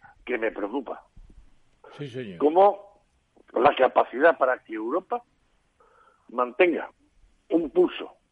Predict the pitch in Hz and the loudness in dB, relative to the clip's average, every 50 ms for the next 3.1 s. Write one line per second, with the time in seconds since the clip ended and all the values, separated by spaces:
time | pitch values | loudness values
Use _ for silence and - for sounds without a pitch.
0 | _ _ _ _ _ _ 95 98 90 87 _ 123 120 135 135 139 131 113 - - | _ _ _ _ _ _ -20 -20 -20 -14 _ -8 -6 0 4 4 4 4 2 -4
1 | - - - - - _ _ _ _ _ - 117 - 139 - - 131 135 131 127 | -12 -18 -20 -20 -20 _ _ _ _ _ -8 -4 -4 -4 -4 0 0 0 0 0
2 | 117 120 123 113 101 104 101 104 - 135 135 135 127 107 - 113 113 113 113 120 | -4 -4 -6 -6 -8 -8 -10 -8 -4 -2 -2 -2 -4 -6 -6 -2 0 2 2 2
3 | 117 113 | 0 -2